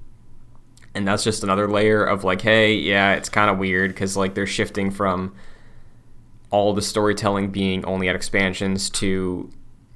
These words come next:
having that, like, week-to-week television style approach to storytelling. So, like, there's a, a number of reasons why they're being cagey about it,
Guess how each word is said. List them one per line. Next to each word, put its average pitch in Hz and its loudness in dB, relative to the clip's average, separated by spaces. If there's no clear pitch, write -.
having 95 -2
that, 87 -2
like, 98 -2
week-to-week 98 -6
television 98 -4
style 98 0
approach 104 -4
to 110 -4
storytelling. 104 -2
So, 50 -4
like, - -8
there's 107 -2
a, 107 2
a 107 -6
number 123 4
of 110 0
reasons 113 0
why 101 2
they're 104 -4
being 101 -2
cagey 101 -2
about 104 2
it, - -4